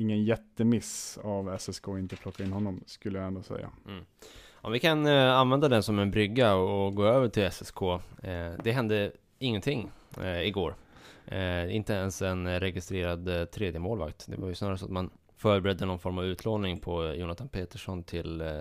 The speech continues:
Speaker 2: Nyköping
Speaker 1: Just det.
Speaker 2: om J tjugos säsong tar slut före, eh, Nyköpings, så kommer han vara registrerad målvakt där.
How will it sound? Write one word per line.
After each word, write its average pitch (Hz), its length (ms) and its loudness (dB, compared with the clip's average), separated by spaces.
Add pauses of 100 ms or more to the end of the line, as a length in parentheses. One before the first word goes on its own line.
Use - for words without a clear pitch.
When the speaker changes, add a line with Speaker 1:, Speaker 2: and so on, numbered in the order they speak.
Speaker 2:
Nyköping 90 680 -6
Speaker 1:
Just 110 180 -6
det. - 60 -14
Speaker 2:
om 85 340 -6
J 90 160 -4
tjugos 98 280 -6
säsong - 340 -10
tar - 120 -10
slut - 300 -14
före, 78 380 -8
eh, 78 100 -10 (180)
Nyköpings, - 760 -14 (260)
så - 120 -20
kommer 82 240 -12
han 82 100 -10
vara 82 120 -10
registrerad 76 540 -10 (320)
målvakt 85 420 -12
där. - 240 -10